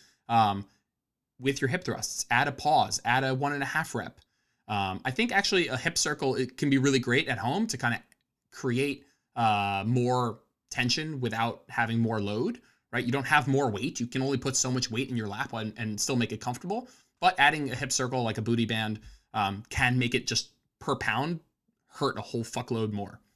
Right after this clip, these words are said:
Uh, two other ones would be sumo deficit squats. So if you have something to stand on, so if you have something at home to stand on, maybe you have a stair stepper,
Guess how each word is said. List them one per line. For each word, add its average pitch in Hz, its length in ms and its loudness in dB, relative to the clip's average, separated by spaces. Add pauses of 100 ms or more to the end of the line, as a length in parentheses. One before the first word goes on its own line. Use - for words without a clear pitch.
(840)
Uh, 127 640 4
two 220 220 0
other 202 180 2
ones 202 320 0
would 151 100 -2
be 165 220 0
sumo 185 420 2
deficit 131 340 0
squats. 196 360 0
So 127 160 0
if 117 100 -4
you 127 60 0
have 131 180 2
something 135 280 -2
to 120 80 -4
stand 120 340 -2
on, 147 220 -2
so 123 100 -4
if 117 120 -4
you 120 60 -2
have 110 420 -2 (580)
something 120 400 0
at 104 100 0
home 117 300 -2
to 110 80 -4
stand 113 280 -2
on, 131 120 0
maybe 113 160 0
you 113 60 2
have 101 60 -4
a 104 40 -4
stair 110 240 -2
stepper, 117 520 -4